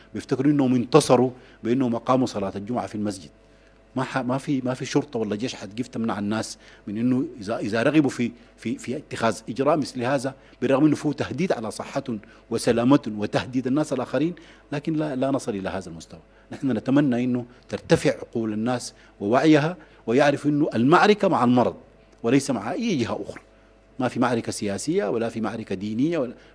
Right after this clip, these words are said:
معركة مع المرض ومع الفيروس الناقل لهذا المرض. والناس ممكن يتابعوا في التلفزيونات الآن درجة وسرعة انتشار المرض في مناطق، آه، كثيرة. نتمنى إنه يكون الرسالة دي يعني وصلت إلى الناس وتفهموها، وإنه رجال الدين والأئمة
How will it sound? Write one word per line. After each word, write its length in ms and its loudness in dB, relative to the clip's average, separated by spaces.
معركة 380 2
مع 120 0
المرض 360 0
ومع 160 -4
الفيروس 460 -2
الناقل 460 0
لهذا 320 -2
المرض. 300 2
والناس 280 -2
ممكن 280 -4
يتابعوا 360 4
في 100 -12
التلفزيونات 640 -4
الآن 340 -4
درجة 560 6
وسرعة 420 -2
انتشار 360 -6
المرض 260 -2
في 100 -4
مناطق، 420 -2
آه، 120 -4
كثيرة. 500 4
نتمنى 500 6
إنه 140 6
يكون 340 0
الرسالة 460 2
دي 120 -2
يعني 180 -4
وصلت 380 -6
إلى 100 -6
الناس 300 -6
وتفهموها، 800 -4
وإنه 260 8
رجال 280 4
الدين 320 4
والأئمة 600 4